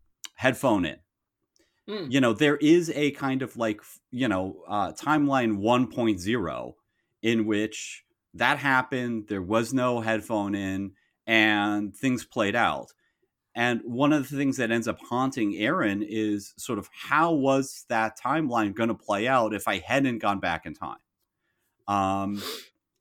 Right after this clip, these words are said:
Speaker 1: you know, if I hadn't used the machine, what happened the first time at that party with the shotgun? Um, there's no way to reconstruct that.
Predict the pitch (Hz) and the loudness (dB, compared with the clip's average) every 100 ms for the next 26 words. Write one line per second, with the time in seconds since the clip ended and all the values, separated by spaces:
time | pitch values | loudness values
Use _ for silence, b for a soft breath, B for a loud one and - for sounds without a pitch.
0 | _ _ - 123 107 98 131 139 151 151 | _ _ -4 2 2 4 2 2 2 0
1 | - 131 135 139 120 110 - 170 110 90 | 0 0 0 0 0 -2 -2 -2 0 -2
2 | 90 92 _ _ - 98 131 131 139 131 | -4 -8 _ _ -10 2 2 4 2 2
3 | 143 117 101 92 - - 143 143 - 135 | 0 -4 -6 -10 -10 -2 0 0 -2 0
4 | 110 98 95 92 - 113 101 92 85 85 | 2 0 0 -2 -2 -2 -2 -2 -6 -8
5 | 85 - 82 76 - - _ _ _ _ | -12 -8 -6 -6 -12 -20 _ _ _ _
6 | _ _ _ 107 104 101 104 101 98 _ | _ _ _ 2 4 4 0 -6 -10 _
7 | - 135 110 127 143 147 135 127 113 113 | 0 0 4 4 6 6 4 2 0 -2
8 | 98 95 - 120 - - - | -2 -8 -4 -4 -4 -12 -16